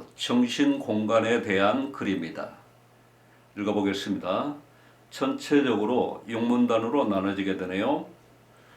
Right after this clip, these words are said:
그 다음에 각 문단의 첫 번째 문장은 밑줄이라 했지요. 자, 밑줄 그을 겁니다. 언어는 일련의 복합적 인지 과정을 거쳐 발화되고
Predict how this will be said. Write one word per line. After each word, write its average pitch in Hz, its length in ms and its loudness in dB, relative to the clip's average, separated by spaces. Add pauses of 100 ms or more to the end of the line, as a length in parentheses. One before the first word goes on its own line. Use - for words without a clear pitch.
(160)
그 - 80 -12
다음에 139 520 2
각 - 420 0
문단의 123 840 2
첫 - 260 -6
번째 143 400 4
문장은 110 680 2
밑줄이라 113 520 -2
했지요. 95 580 -6 (1080)
자, 104 100 -2
밑줄 107 300 0
그을 104 240 -2
겁니다. 101 580 0 (720)
언어는 151 640 6
일련의 135 680 4
복합적 123 880 0
인지 135 460 2
과정을 120 480 0
거쳐 110 680 -2
발화되고 98 1000 0